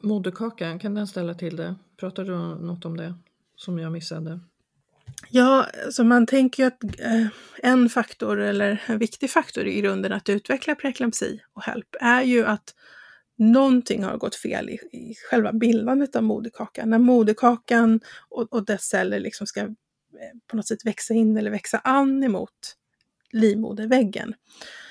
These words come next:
Speaker 2: Eh, den mekanismen, går det fel där så ökar man ju då risken för, för att utveckla preeklampsi och help.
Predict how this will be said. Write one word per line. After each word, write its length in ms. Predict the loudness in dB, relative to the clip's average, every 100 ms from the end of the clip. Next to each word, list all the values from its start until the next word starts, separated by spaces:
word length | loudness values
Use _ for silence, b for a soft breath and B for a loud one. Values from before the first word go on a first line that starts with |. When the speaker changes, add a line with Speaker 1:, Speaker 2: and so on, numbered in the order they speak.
| B -14
Speaker 2:
Eh, 80 | -12
den 340 | 2 4 6
mekanismen, 640 | 4 2 -4 -6 -6 -8 -8
går 320 | -4 2 4
det 120 | 2
fel 360 | 0 -4 -6 -2
där 240 | 0 2
så 120 | 0 -2
ökar 300 | -4 -6 -10
man 120 | -10
ju 60 |
då 100 | -12
risken 400 | -12 -10 -10 -12 -12
för, 260 | -14 -14 _ _ _
för 120 | -14
att 120 | -12
utveckla 400 | -12 -12 -14 -14 -14
preeklampsi 540 | -14 -12 -14 -12 -16 -18 _ -20
och 120 | -16
help. 200 | -16 -16